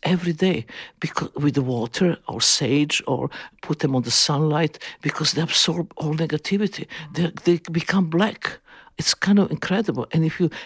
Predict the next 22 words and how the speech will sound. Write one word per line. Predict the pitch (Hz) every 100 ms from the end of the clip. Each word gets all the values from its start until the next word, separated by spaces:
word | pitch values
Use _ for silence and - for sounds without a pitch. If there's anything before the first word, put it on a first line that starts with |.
| -
really | 151 202 202 147
exposed | - 147 - 165 156
to | -
crystals | - 160 - 143
for | -
a |
long | 151 147
time, | - 151 151 139 - -
I | 147
mean, | 156
you | 147
can | - 147
feel | - 127
dizziness, | 123 160 165 165 143 -
you |
can | 131 131
faint. | 123 170 160 156 - - - -
There's, | - 151 -
there's, | 151 143 - -
there's | 185 151
so | - - 185
many, | 185 170 170